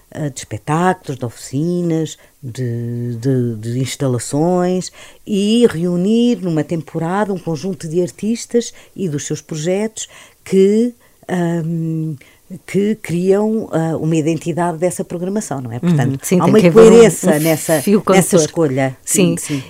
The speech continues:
Speaker 2: E onde é que vais buscar tanta criatividade e tanta cultura? Ahm, calculo que tu tenhas <laughs> contactos nessa área imensos, não é? Mas andas sempre com o radar ligado à procura de novos talentos?
Speaker 1: Sim, acho que é,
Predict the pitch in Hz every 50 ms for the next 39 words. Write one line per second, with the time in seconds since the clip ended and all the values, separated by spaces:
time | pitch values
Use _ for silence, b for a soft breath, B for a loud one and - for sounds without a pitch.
0 | - - - 202 220 277 294 359 359 - - 370 - - - - - - 214 214
1 | 208 - - - 208 196 196 185 - 208 202 190 190 185 180 - - 175 175 170
2 | - 175 156 160 151 160 160 165 165 160 160 156 151 - 175 165 - 156 - -
3 | 151 143 - - - 165 175 165 156 156 151 147 147 147 B B B B B B
4 | B _ - 160 165 160 147 143 151 147 143 147 - - - - - - - 139
5 | - - - 147 143 - - 147 135 - - 151 139 - 143 147 143 139 139 -
6 | - - - - - 113 123 180 185 - - - - - - 214 190 170 - 190
7 | 180 - - - 160 170 160 143 - - 147 147 156 147 165 156 151 156 175 190
8 | 180 - - - 180 160 180 220 226 196 - 214 208 220 269 294 294 - - 320
9 | 285 - - - 269 254 - 233 220 202 214 196 208 196 185 175 175 160 175 175
10 | 202 190 - 185 175 - - 175 180 165 196 185 170 - - - - 170 156 156
11 | 160 180 196 - - - 285 247 185 156 151 147 151 175 214 - - - 240 220
12 | 220 -